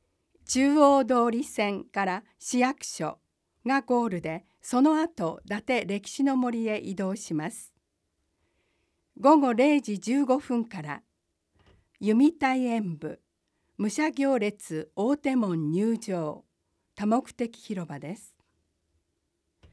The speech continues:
伊達武者祭りグッズ好評発売中。藍染め、プリントTシャツ、武者祭り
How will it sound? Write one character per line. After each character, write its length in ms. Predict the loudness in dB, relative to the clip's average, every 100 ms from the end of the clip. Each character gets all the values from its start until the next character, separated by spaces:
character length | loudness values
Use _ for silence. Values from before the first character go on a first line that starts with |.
| _ _ _ _ _ _ _ _ _ _ _ -4
伊 20 |
達 300 | -4 0 0
武 120 | -2
者 200 | 0 2
祭 380 | 2 0 -6 -6
り 60 |
グ 120 | -4 -4
ッ 80 | -6 -12
ズ 280 | -10 -10 -2
好 240 | 0 0
評 260 | -2 -6 -6
発 320 | -10 -10 -8
売 180 | -8 -10 -12
中。 360 | -10 -8 -8 -14 _ _ _ _ _ _ _ _ _ -6
藍 240 | -4 -4
染 240 | -4 -6 -4
め、 240 | -4 -8 _ _
プ 100 | 0
リ 140 | 2
ン 60 | 2
ト 180 | 2 -4
T 260 | -4 -8
シ 160 | -6 -10
ャ 80 | -12
ツ、 320 | -10 -12 -12 _ _ _ _ _ _ _ _ _
武 140 | -6 -2
者 180 | 2 2
祭 420 | 2 -2 -10
り 120 | -10